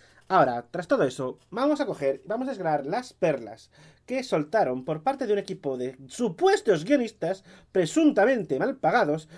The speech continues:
que deben obedecer a un amo con más dinero que escrúpulos y a los periodistas y presentadores que o bien no tienen ni idea o bien les pagan bien para decir que no saben de esto y que les tragan cualquier cosa.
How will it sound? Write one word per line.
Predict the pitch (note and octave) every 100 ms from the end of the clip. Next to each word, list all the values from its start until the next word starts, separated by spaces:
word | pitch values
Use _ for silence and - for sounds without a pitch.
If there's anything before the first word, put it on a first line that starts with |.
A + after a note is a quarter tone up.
| F3 -
que | A#3+ A3
deben | A3+ G#3+ G#3
obedecer | G3 E3 D3
a |
un | D#3+
amo | F3+ C#3+
con | C#3+ C3 B2+
más | F#3 D#3
dinero | D#3 C#3+
que | B2
escrúpulos | - F3+ D3 B2 B2 - D3+ -
y | G3+
a |
los | A#3
periodistas | A#3 A3+ G3+ D3+ D#3+
y |
presentadores | D3+ E3 F#3 E3+ C#3+ -
que | B2 B2+
o |
bien | D3 B2 B2+
no | E3
tienen | F#3+ G3+ D3
ni |
idea | D#3 D3+ B2 - - - -
o | A3+
bien | E3+ D3
les | D3
pagan | - F#3+ F3+ E3 D#3+ D#3 _ -
bien | E3 B2+ B2+ -
para | D3
decir | C3 C3+ B2+ _
que | - C#3+ C#3+
no | D3 D3+
saben | C3 B2+
de | D3+
esto | D#3 - A#2+ - -
y |
que | -
les | B2 -
tragan | C#3+ A#2+ A#2
cualquier | A2 -
cosa. | - - -